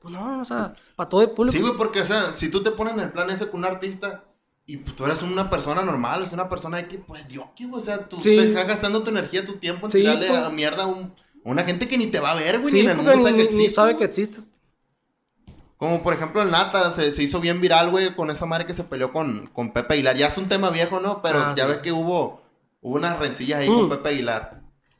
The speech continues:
Speaker 1: Ahí fue donde dije yo, "No mames, este morro está loco", dije. El Nata, güey, o sea, de, de decirse, de catalogarse como el más duro de México. Dije, "No, no, no, ya, ya.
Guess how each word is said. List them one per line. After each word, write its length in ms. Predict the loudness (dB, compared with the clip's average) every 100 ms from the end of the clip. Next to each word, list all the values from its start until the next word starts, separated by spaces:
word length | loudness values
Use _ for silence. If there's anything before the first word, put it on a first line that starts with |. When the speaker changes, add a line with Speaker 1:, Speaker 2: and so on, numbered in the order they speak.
| -20 -18 -8
Speaker 1:
Ahí 160 | 0 2
fue 120 | 4
donde 120 | 4 4
dije 220 | 4 4
yo, 180 | 6 6
"No 100 | 6
mames, 320 | 4 2 0
este 100 | 0
morro 180 | 0 0
está 160 | -2
loco", 300 | -2 -2 2
dije. 320 | 0 0 -8 _ _ _ _ _ _ _ -10
El 120 | -2
Nata, 300 | -2 0 0
güey, 160 | 0 0
o 20 |
sea, 160 | 0 4
de, 120 | 2
de 280 | 2 4 6
decirse, 760 | 4 4 2 6 6 6 0 -14 -4
de 100 | 0
catalogarse 580 | 2 4 4 4 2 2
como 400 | 2 4 2 2
el 100 | 2
más 300 | 2 2 2
duro 240 | 4 6
de 60 | 4
México. 480 | 2 -2 -2 0 -2 -4 -20 -16 -2
Dije, 320 | 0 2 2
"No, 420 | 2 4 6 6
no, 220 | 6 4
no, 180 | 4 4
ya, 260 | 2 2 2
ya. 300 | 2 0